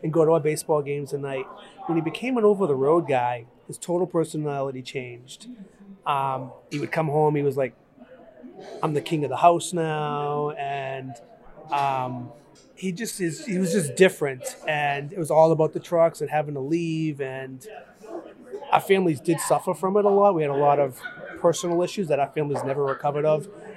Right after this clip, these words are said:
not from infidelities, none of that happened, but, um, just him not being around and other siblings having issues, and Dad wasn't around. My mom had to take care of all that, and that was tough on her. And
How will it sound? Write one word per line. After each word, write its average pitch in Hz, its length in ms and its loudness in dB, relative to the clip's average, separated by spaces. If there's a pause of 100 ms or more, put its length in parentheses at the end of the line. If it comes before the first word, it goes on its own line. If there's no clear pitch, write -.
(160)
not 196 320 6
from 175 480 10 (240)
infidelities, 160 680 6
none 156 140 -2
of 156 60 0
that 156 180 4
happened, 123 460 -4
but, 131 260 -2 (480)
um, 139 320 0 (200)
just 196 240 0
him 226 180 6
not 220 180 8
being 190 180 6
around 175 460 4
and 151 300 -8 (340)
other 175 160 2
siblings 170 460 -2
having 151 260 0
issues, 147 540 -6
and 147 100 -12
Dad 156 180 -2
wasn't 180 220 -6
around. 185 240 -4
My 165 80 -2
mom 147 220 -6
had 139 100 -10
to 147 60 -8
take 139 160 -12
care 165 180 -6
of 165 100 -4
all 139 180 0
that, 135 280 -8 (340)
and - 140 -18
that 147 80 -6
was 147 120 -6
tough 160 260 0
on 156 120 0
her. 135 440 -2 (760)
And 147 540 -2